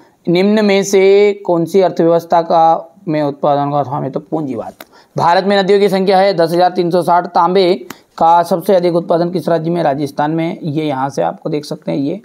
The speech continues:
हो गया, इतना करना है, फिर ये इतना करना है, कर लो, नहीं तो ऐसा करो, cheating करके ले जाओ वहीं, है ना। कुमारी, कुमारी, ये कुंवारी है ये, है ना, कुमारी है रे भैया। कुमारी ईसी सेपल अमेरिकी देश की भूगोलवेत्ता है।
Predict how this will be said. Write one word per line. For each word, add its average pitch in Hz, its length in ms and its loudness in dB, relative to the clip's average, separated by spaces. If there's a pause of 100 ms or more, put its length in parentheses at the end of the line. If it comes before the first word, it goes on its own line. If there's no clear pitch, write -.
हो - 60 -4
गया, 202 220 -2 (420)
इतना 175 260 0
करना 185 240 0
है, 202 280 -2 (220)
फिर 147 120 -4
ये 151 240 2
इतना 165 260 0
करना 185 320 0
है, 202 240 -2 (420)
कर 165 140 0
लो, 202 220 2
नहीं 202 220 -6
तो 180 60 2
ऐसा 170 160 2
करो, 185 120 2
cheating 170 300 -2
करके 170 180 0
ले 165 100 2
जाओ 156 180 2
वहीं, 151 220 -6
है 160 220 -4
ना। 196 240 0 (420)
कुमारी, 185 560 2
कुमारी, 185 560 2 (380)
ये 226 40 -4
कुंवारी 180 480 2
है 170 160 2
ये, 147 80 2
है 156 100 0
ना, 208 140 2 (160)
कुमारी 170 320 2
है 185 60 4
रे 180 60 2
भैया। 160 260 0 (320)
कुमारी 180 600 0
ईसी 202 520 -2
सेपल 180 440 0
अमेरिकी 170 600 0
देश 165 260 0
की 175 100 0
भूगोलवेत्ता 165 580 0
है। 185 260 -4